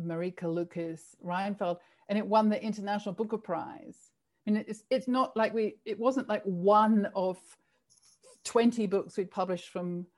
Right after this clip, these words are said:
Holland and one of a hundred and fifty we'd published from <laughs> Europe, you know. So, and that was just, you know, it was just a wonderful piece of luck that we'd heard about that book and we're chasing it down. So,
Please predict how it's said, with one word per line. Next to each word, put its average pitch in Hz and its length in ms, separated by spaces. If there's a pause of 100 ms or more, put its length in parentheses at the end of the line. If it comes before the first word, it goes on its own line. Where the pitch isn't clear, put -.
(120)
Holland 180 500
and 165 140
one 185 300
of 165 160
a - 60
hundred 185 440
and 185 120
fifty 202 360
we'd 170 180
published 175 360
from 180 240
<laughs> 185 120 (160)
Europe, - 160 (120)
you 196 100
know. 156 180 (1040)
So, 233 380 (680)
and 240 160
that 233 180
was 220 200
just, - 540 (1300)
you 247 120
know, 160 200
it 180 120
was 214 160
just 220 160
a 214 40
wonderful 208 420
piece 208 280
of 196 120
luck 202 260
that 180 60
we'd 180 160
heard 180 260
about 180 220
that 185 220
book 175 300
and 165 120
we're 156 80
chasing 170 420
it 165 140
down. 165 360
So, 170 260